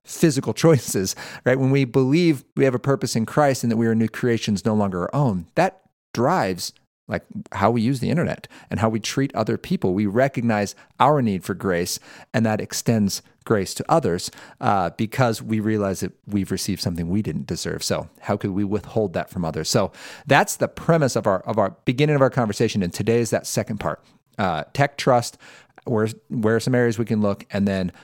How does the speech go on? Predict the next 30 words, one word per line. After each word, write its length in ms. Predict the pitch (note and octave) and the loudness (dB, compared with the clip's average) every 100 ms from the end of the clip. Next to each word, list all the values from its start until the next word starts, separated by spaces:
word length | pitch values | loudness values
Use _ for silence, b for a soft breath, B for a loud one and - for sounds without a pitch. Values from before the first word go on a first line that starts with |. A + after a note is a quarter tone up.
| B | B
we're 80 | G#2+ | 0
actually 240 | G#2 - | 0 0
gonna 140 | A#2 G#2+ | -2 0
go 240 | A2 G#2 | 0 0
as 140 | A2 G#2+ | -2 0
well 280 | C3+ C#3+ | 2 2
into, 180 | B2+ A2+ | 0 0
all 80 | A2 | 0
right, 140 | G#2 - | 0 -4
if 160 | A2+ | -4
it's 100 | A2 | -6
been 260 | - G#2 F#2 | -2 -2 0
breached 580 | - A#2 A#2 - - - | 0 0 -2 -8 -10 -6
trust. 520 | - - - - - B B - | -4 -4 -6 -10 -12 B B -2
Uh, 60 | |
I 300 | G2 F2 F#2+ - _ _ _ | 0 0 -2 -6 _ _ _
touched 300 | - C#3 - | 0 0 2
on 240 | A#2+ G#2+ G#2 | -2 -2 -2
at 100 | G2+ | -4
the 100 | F#2 | -2
last, 380 | G2+ A2+ - - | 2 2 -2 -4
end 160 | C3 C3 | -2 2
of 80 | |
last 260 | A2+ A2+ - | 2 2 0
episode, 380 | G#2 G#2 G2 F#2+ | -6 -2 -2 -2
I 80 | F2+ | -4
touched 280 | G#2 - | -4 -4
on 140 | G#2+ G2 | -2 -2
that 160 | G2 | -2
idea 320 | G2 F#2 F#2+ | -2 -2 -2